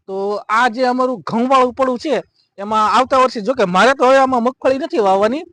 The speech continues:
આપણે જે આપણી ઘરની જમીન લીધી એ,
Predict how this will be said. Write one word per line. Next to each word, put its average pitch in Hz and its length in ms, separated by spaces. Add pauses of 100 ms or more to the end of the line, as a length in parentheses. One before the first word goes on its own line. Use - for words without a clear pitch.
(360)
આપણે 196 360
જે 233 440
આપણી - 460
ઘરની 226 300
જમીન 220 300
લીધી 226 260
એ, 214 360